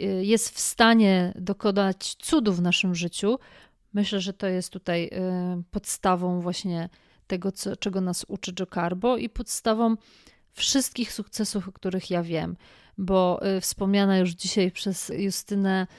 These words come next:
pani, do której przyjechałyśmy, słuchajcie, bardzo tak, no, mm, no, tak, nie wiem, no, nie planowałyśmy, żeby do niej akurat przyjechać, tak? Także to był naprawdę czysty przypadek, chociaż podobno przypadków nie ma.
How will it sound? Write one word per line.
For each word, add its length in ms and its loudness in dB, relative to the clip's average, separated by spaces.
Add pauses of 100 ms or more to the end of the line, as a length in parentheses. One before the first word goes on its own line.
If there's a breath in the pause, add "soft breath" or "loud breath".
(320 soft breath)
pani, 260 6
do 100 2
której 280 -2
przyjechałyśmy, 580 2
słuchajcie, 440 -2
bardzo 880 0
tak, 360 -8
no, 580 2
mm, 800 -4 (640)
no, 320 -16 (200)
tak, 240 -14 (800 soft breath)
nie 80 -12
wiem, 320 -12
no, 140 -4
nie 160 6
planowałyśmy, 680 8
żeby 380 -6
do 200 -2
niej 220 -4
akurat 400 -10
przyjechać, 640 -2
tak? 260 -2
Także 240 -4
to 100 -8
był 140 -2
naprawdę 400 2
czysty 380 -2
przypadek, 480 2
chociaż 220 -6
podobno 380 -4
przypadków 560 -8
nie 120 -2
ma. 220 -2